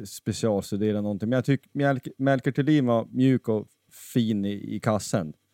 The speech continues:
Han var följsam, han är lugn, han är placeringssäker.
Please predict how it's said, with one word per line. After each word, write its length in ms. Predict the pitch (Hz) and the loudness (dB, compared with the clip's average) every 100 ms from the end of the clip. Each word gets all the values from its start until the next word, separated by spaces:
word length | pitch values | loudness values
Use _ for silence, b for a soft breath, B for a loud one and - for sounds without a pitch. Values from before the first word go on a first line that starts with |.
| _ _ _ _ _ - | _ _ _ _ _ -4
Han 120 | 127 | 0
var 380 | 117 110 90 87 | 2 2 0 -4
följsam, 920 | - 127 117 104 - 127 117 110 110 92 | 4 6 6 2 0 0 2 0 -4 -4
han 280 | 107 110 | -2 0
är 80 | 113 | 0
lugn, 480 | 104 113 113 110 107 | 2 2 2 0 -2
han 160 | 101 107 | -2 -2
är 80 | |
placeringssäker. 1120 | 101 104 95 104 95 95 - 104 98 - 101 | -2 -4 -2 -2 -2 -4 -4 -4 -4 -4 -6